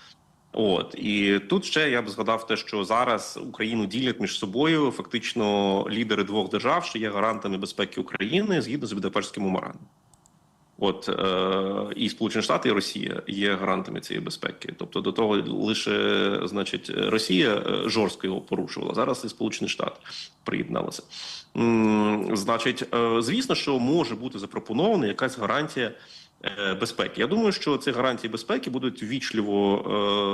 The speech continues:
е, прийняті українським керівництвом, о, або не прийняті, а, е, позитивно, е, оцінені, після чого буде сказано, що, "Ну, давайте по них, по них працювати".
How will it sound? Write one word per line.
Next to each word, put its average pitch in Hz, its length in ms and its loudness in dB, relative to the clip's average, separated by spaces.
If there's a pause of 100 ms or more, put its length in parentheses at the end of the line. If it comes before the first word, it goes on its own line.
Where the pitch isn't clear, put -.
(140)
е, - 40 -20
прийняті 98 800 0
українським 101 580 -4
керівництвом, 160 760 2
о, - 240 0
або 104 140 -2
не 104 100 -2
прийняті, 160 460 0
а, 95 200 0 (400)
е, 92 180 -2
позитивно, 110 800 0
е, - 40 2 (300)
оцінені, 220 560 0 (460)
після 131 240 -2
чого 185 300 2
буде 127 220 -2
сказано, 160 280 0
що, 123 100 -2
"Ну, 107 60 2
давайте 139 360 2
по - 120 -6
них, 127 260 -2
по - 80 -2
них 113 200 -2
працювати". - 640 -2